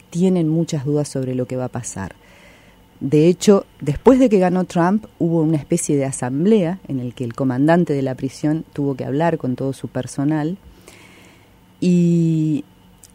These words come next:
varias preguntas, varias preguntas que se le hicieron se referían a la práctica de la tortura, porque Trump también ha dicho que no le parece mal usar la tortura si eso es bueno para combatir a los terroristas.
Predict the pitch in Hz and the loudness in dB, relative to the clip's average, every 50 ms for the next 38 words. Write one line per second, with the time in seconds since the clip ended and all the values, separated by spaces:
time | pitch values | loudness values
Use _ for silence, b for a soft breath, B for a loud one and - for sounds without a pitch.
0 | _ _ _ _ _ - 151 160 180 233 214 180 151 127 - 147 135 127 127 127 | _ _ _ _ _ -2 4 4 6 6 6 4 0 0 -2 -2 -2 0 0 0
1 | 123 123 117 - 143 165 180 - - - - _ _ _ _ - 127 135 160 180 | -2 -2 -2 -4 -4 -6 -6 -8 -12 -16 -20 _ _ _ _ -6 -2 0 2 2
2 | 170 156 127 - - 131 131 127 127 123 120 117 - 131 147 160 - - - _ | 2 2 -2 -4 -6 -6 -4 -4 -4 -4 -6 -6 -8 -8 -10 -10 -12 -14 -20 _
3 | _ - 131 120 - - 120 120 120 120 - - - 135 131 123 139 151 175 190 | _ -12 -12 -10 -8 -8 -6 -6 -6 -8 -8 -6 -4 -4 -4 -2 -4 -6 -6 -8
4 | - _ - - - 131 131 127 - 143 131 127 135 147 160 180 196 - _ _ | -14 _ -12 -8 -6 -6 -6 -6 -4 -4 -4 -2 -2 0 -2 -2 -4 -8 _ _
5 | _ - - - 147 135 127 123 - 127 131 123 - 165 180 180 160 135 123 120 | _ -14 -8 -6 -4 -4 -4 -4 -6 -6 -6 -6 -6 -4 -4 -4 -2 -4 -4 -6
6 | 120 - 127 127 - - 190 175 147 127 - - _ _ - - 135 123 - - | -6 -8 -10 -8 -6 -6 -6 -6 -6 -8 -14 -18 _ _ -8 -6 -6 -6 -6 -6
7 | 135 - - - 143 147 151 - - 127 127 139 156 175 196 202 196 180 165 147 | -8 -6 -2 0 0 0 0 -2 -2 -2 0 2 2 4 4 4 2 2 0 -2
8 | 131 - - 170 196 233 - b b b b b b b - 131 123 120 127 156 | -4 -6 -6 -6 -6 -6 -10 b b b b b b b -4 -4 -2 0 0 0
9 | 208 - 208 180 151 151 - - 147 131 147 170 190 185 156 139 135 139 - - | 2 2 2 2 2 0 0 0 0 2 4 4 6 6 4 4 2 -2 -6 -8
10 | - 139 - - 135 131 135 135 - - 143 143 - - 135 131 135 160 180 - | -8 -8 -6 -6 -6 -4 -4 -4 -4 -6 -6 -6 -4 -4 -4 -2 -2 -2 -4 -6
11 | - - - 123 127 131 - - 143 139 - 139 143 127 131 131 135 151 156 - | -8 -6 -4 -4 -4 -4 -4 -6 -6 -6 -6 -6 -6 -4 -4 -2 0 0 0 0
12 | 139 127 123 - 127 120 123 120 - - 131 127 127 - - 135 120 123 127 - | -2 -4 -6 -6 -6 -8 -8 -8 -6 -4 -4 -4 -6 -6 -6 -6 -6 -6 -6 -6
13 | 131 127 127 123 113 110 104 - - - - - | -6 -6 -4 -6 -6 -8 -10 -14 -20 -20 -20 -20